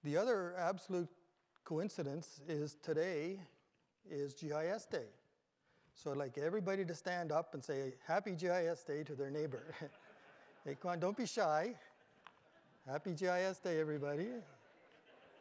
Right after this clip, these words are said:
Happy G I S Day. <laughs> Happy G I S Day there who knew the, about G I S in Ottawa.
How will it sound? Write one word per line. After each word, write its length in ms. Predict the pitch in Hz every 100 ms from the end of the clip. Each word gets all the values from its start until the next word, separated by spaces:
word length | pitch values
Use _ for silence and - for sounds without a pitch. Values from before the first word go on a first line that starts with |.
| - - - 202 - - - - 131
Happy 260 | 147 185
G 160 | 156 185
I 120 | 180
S 200 | 190 185
Day. 380 | - 160 175 202 -
<laughs> 2000 | 196 - - - - - - - - - - - - - - - - - - 160
Happy 240 | 180 220
G 140 | 180
I 120 | 196 196
S 160 | 180
Day 160 | - 180
there 240 | 180 175
who 140 | 165 175
knew 360 | 175 180 170 175
the, 120 | 160 160
about 260 | 170 175 175 151
G 100 | 170
I 120 | 170
S 200 | 170 170
in 80 | 170
Ottawa. 380 | 170 180 151